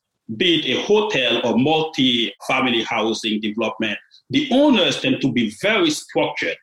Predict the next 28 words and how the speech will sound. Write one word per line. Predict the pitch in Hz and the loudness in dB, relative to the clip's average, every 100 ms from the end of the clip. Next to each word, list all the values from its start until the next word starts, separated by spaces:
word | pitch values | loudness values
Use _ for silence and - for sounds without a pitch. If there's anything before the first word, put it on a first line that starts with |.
| _ - | _ -2
organized, | 175 190 170 156 143 127 131 - 120 | 0 2 2 2 2 0 -2 -4 -6
and | 113 | -8
strategic. | - 143 127 131 113 - - _ - | -6 -8 -2 0 0 -4 -8 _ -16
This, | 117 220 226 - - 160 | -2 0 0 -2 -8 -4
I | 147 147 | -4 -2
think, | 127 123 | -2 -2
helped | - 151 123 - - | -2 -2 -2 -6 -4
to | 131 | 0
ensure | 127 123 - 147 151 | 0 0 0 0 2
that | 127 113 110 - - _ - | 2 0 -2 -6 -18 _ -6
things | 156 139 - 110 | 0 0 0 0
go | 117 113 107 - | 2 2 2 -2
on | 117 110 104 | -2 0 0
very, | 107 107 | 0 0
very | 104 101 | -2 -4
smoothly. | - - - - - _ _ _ _ - | -6 -8 -8 -10 -12 _ _ _ _ -4
For | 262 - | -2 2
M | 285 262 | 4 4
and | 208 156 | 4 2
A, | 143 127 - - _ _ - | 2 0 -4 -16 _ _ -4
I | 156 | -2
had | 139 180 170 - - | 0 0 0 -2 -4
very | 220 269 240 | 0 2 0
great | 143 160 156 | 0 -2 -2
success | - 151 - 123 120 117 | -4 -6 -2 -2 -2 -2
with | 120 113 104 | -2 -2 -2
biotech | 131 120 117 113 | 0 0 -2 -4
companies. | 104 107 107 104 101 - | -4 -2 -2 -6 -8 -10